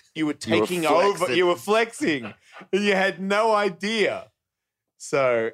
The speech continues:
Speaker 1: and then I feel like when I started doing Opie and Anthony, 'cause they hated me, or one of them did. And then when I got older and I went on,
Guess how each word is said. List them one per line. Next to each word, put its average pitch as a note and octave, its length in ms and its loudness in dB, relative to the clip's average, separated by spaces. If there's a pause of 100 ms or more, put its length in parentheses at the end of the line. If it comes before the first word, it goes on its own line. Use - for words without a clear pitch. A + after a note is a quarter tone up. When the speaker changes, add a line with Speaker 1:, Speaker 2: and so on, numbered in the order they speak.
(100)
Speaker 1:
and D3 180 -2
then D#3 140 0
I C#3+ 140 -2
feel D3+ 280 0
like C3+ 200 0
when B2 160 0
I B2 80 -2
started C3 360 0
doing B2 200 0
Opie B2 260 -2
and A#2+ 80 -2
Anthony, B2 320 -4
'cause G#2+ 160 -12
they B2 180 0
hated B2 380 -2
me, F#2 380 -10 (140)
or A#2 180 -2 (180)
one C#3 220 0
of C3+ 100 -4
them G#2+ 160 -8
did. F2 360 -8 (600)
And G#2+ 200 -4
then G#2 500 -4
when A2+ 180 -6
I G#2+ 140 -2
got A2+ 220 -2
older D#3 440 2
and A2+ 100 -4
I A2 100 -2
went G#2+ 200 -2
on, G2+ 440 -8